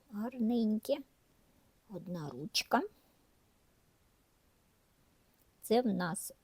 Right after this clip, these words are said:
Опішня. Е, тисяча дев'ятсот п'ятдесят дев'ятий рік. Чому я так стверджую? Бо до нього вони були в комплекті з куманцем.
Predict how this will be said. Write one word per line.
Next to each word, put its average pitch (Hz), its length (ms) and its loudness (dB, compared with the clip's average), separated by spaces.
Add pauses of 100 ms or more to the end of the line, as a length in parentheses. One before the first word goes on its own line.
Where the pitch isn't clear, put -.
(140)
Опішня. 190 1120 0 (2000)
Е, 175 320 -2
тисяча 214 520 2
дев'ятсот 185 760 2
п'ятдесят 190 560 2
дев'ятий 185 540 4
рік. 175 380 -4 (500)
Чому 190 280 2
я 220 160 8
так - 260 0
стверджую? 190 880 2
Бо 220 180 4
до 185 160 4
нього 185 500 2
вони 214 260 2
були 208 300 6
в - 80 -4
комплекті 180 720 -2 (420)
з - 80 -16
куманцем. 247 840 2